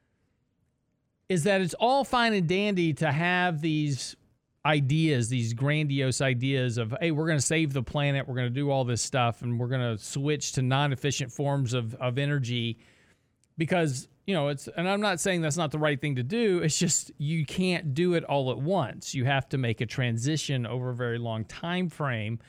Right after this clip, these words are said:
and make sure that you have the infrastructure to provide the energy that you need to, to meet demand. We didn't do that. We just started going off the, the, the deep end and saying, "Okay, we gotta get rid of all the oil companies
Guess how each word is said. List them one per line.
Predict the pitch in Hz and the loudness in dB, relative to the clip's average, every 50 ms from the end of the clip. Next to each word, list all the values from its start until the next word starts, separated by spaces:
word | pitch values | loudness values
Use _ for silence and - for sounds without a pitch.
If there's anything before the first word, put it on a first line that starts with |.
| - - _ _ _ _ _ _ _ _ _ _ | -20 -20 _ _ _ _ _ _ _ _ _ _
and | 143 143 147 | 0 0 2
make | 151 156 - | 2 0 0
sure | - 165 151 | 0 0 0
that | 139 123 - | 0 0 0
you | 147 139 | 0 0
have | 131 120 | 2 2
the | 123 131 - | 0 -2 0
infrastructure | 180 208 240 202 - 202 175 - - - - 135 120 120 - - - 143 131 | 0 0 0 0 0 0 -2 -2 -2 -2 -2 0 0 -2 -4 -4 -2 -2 -2
to | - - 123 | -2 -4 -4
provide | 131 143 127 143 147 147 147 147 139 127 | -4 -2 0 2 2 2 2 2 2 0
the | 131 135 147 | 0 0 0
energy | 156 165 160 151 123 131 127 123 | 2 2 0 0 0 0 0 0
that | 117 127 120 | -2 -4 -4
you | - 135 135 127 | -4 -4 -2 -2
need | 127 135 156 180 208 202 175 147 131 123 131 139 135 | 0 0 0 0 0 0 0 0 0 0 -2 -2 0
to, | 135 135 131 135 139 | 0 -2 -2 -4 -6
to | - - 156 | -6 -4 -2
meet | 135 143 147 156 165 143 | -2 0 -2 -4 -4 -4
demand. | 151 156 156 175 202 226 214 143 - - - - - _ _ _ _ _ _ _ _ _ _ _ _ _ _ _ _ _ _ _ _ _ _ _ _ _ _ _ _ _ _ | -2 0 0 2 2 2 0 0 -2 -6 -14 -20 -20 _ _ _ _ _ _ _ _ _ _ _ _ _ _ _ _ _ _ _ _ _ _ _ _ _ _ _ _ _ _
We | 131 139 156 | -2 0 2
didn't | 170 165 151 139 | 2 2 0 0
do | 131 202 233 233 185 | 2 2 2 2 2
that. | 156 110 95 69 | 0 -2 -4 -4
We | 120 139 147 | -6 -4 -4
just | 143 160 135 | -2 -4 -2
started | - 170 160 156 147 139 | 0 0 2 2 2 0
going | 123 151 160 165 160 151 | 0 0 0 0 0 0
off | 156 151 143 135 - - | 0 0 -2 -2 -2 -2
the, | 139 127 123 120 127 | 0 0 0 -2 -4
the, | 117 135 123 120 120 | -2 -2 -2 -2 -2
the | 120 120 | -4 -4
deep | 117 170 202 233 208 - | -2 0 -2 -2 -2 -2
end | 170 139 135 131 135 143 143 | -2 0 0 0 0 0 0
and | 143 123 117 | 0 -2 -2
saying, | - 143 131 127 135 139 | 0 0 0 0 -2 -2
"Okay, | 131 175 160 151 | 0 2 2 2
we | 151 | 4
gotta | 175 180 180 | 2 2 2
get | 170 208 214 | 0 0 0
rid | 220 220 202 | 2 0 2
of | 180 196 | 2 2
all | 196 196 | 0 2
the | 180 180 | 2 2
oil | 185 226 233 233 208 | 2 2 2 2 0
companies | 143 - 196 180 151 - 175 180 180 175 151 | 0 0 0 0 0 0 0 0 0 0 -2